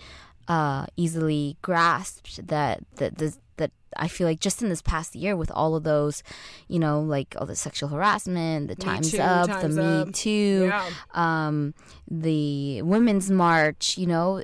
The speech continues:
Speaker 1: there's just so much that's actually happened within these past two years.
Speaker 2: Yeah.
Speaker 1: It blows my mind. <laughs>
Speaker 2: Totally. And so I think the biggest difference with social media comes the creation, excuse me,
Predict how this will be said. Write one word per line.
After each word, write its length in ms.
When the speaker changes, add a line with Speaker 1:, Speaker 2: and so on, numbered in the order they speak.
Speaker 1:
there's 320
just 200
so 180
much 160
that's 160
actually 340
happened 440
within 200
these 160
past 320
two 180
years. 420
Speaker 2:
Yeah. 280
Speaker 1:
It 360
blows 300
my 120
mind. 520
<laughs> 120
Speaker 2:
Totally. 380
And 100
so 80
I 80
think 240
the 80
biggest 360
difference 560
with 260
social 320
media 360
comes 560
the 260
creation, 800
excuse 280
me, 160